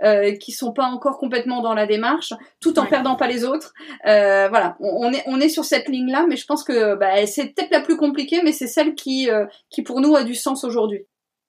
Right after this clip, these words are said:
Speaker 2: Oui, c'est, et puis c'est le choix de votre association, hein, de procéder ainsi. Moi, je trouve que dix-huit pour cent, c'est pas si mal, hein. Euh, enfin, je me serais attendue à dix-huit pour cent qui ne répondaient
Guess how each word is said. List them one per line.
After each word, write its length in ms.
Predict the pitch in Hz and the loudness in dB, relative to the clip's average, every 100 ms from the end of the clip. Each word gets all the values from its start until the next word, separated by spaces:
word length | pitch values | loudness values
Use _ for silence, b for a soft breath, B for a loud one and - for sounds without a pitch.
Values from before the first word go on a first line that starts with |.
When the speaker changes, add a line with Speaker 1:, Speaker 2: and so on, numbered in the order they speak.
| _ _ _ - - | _ _ _ -14 -6
Speaker 2:
Oui, 200 | 226 220 | 0 2
c'est, 160 | - 185 | 2 -2
et 120 | 170 | -4
puis 140 | 170 - | -6 -4
c'est 140 | 180 | -4
le 100 | 175 | -4
choix 260 | - 202 196 | -4 -2 -2
de 280 | 190 180 175 | -4 -6 -6
votre 380 | 175 165 - 180 | -10 -10 -10 -6
association, 500 | - 180 202 - 175 | -4 -2 0 0 -2
hein, 180 | 175 175 175 | -4 -6 -4
de 320 | 175 170 170 - | -4 -4 -6 -10
procéder 440 | - 175 180 180 | -8 -6 -6 -4
ainsi. 420 | 175 175 - 254 - B B | -4 -4 -4 -4 -6 B B
Moi, 80 | 247 | 0
je 60 | 320 | 2
trouve 180 | 330 - | 2 0
que 80 | |
dix-huit 260 | 208 214 214 | 2 2 0
pour 180 | 214 208 | -2 -6
cent, 80 | 190 | -4
c'est 160 | - 208 | -4 -2
pas 160 | 175 | -2
si 180 | - 180 175 175 - | -2 -4 -8 -10 -10
mal, 280 | 180 294 349 | -4 0 0
hein. 100 | 320 381 | 0 0
Euh, 300 | 262 220 208 | 0 0 -2
enfin, 240 | 202 190 185 B B | -4 -6 -8 B B
je 100 | - | -10
me 40 | 190 | -6
serais 200 | - 185 | -4 -4
attendue 420 | 180 185 190 214 | -6 -6 -4 -4
à 220 | 196 180 180 B B - | -4 -4 -6 B B -6
dix-huit 320 | 175 220 240 | 0 2 2
pour 180 | 226 214 | -2 -2
cent 120 | 339 | -2
qui 160 | 262 | 0
ne 80 | 220 | 0
répondaient 520 | 208 202 196 190 226 | 0 -2 -6 -2 -4